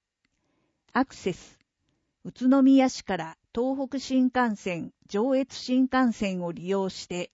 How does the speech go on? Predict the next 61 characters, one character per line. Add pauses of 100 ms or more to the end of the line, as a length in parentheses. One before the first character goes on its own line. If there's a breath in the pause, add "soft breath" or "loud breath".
約
一
時
間
十 (160)
分。 (1400)
み
な
か
み
町
ホ
ー
ム
ペ
ー
ジ。 (880)
エ
イ
チ
テ
ィ
ー
テ
ィ
ー
ピ (200)
ー
エ
ス
コ
ロ
ン
ス
ラ
ッ
シ
ュ
ス
ラ
ッ
シ
ュ (560)
ダ
ブ
リ
ュ
ダ
ブ
リ
ュ
ダ
ブ
リ
ュ (160)
ド
ッ (160)
ト (460)
タ
ウ
ン、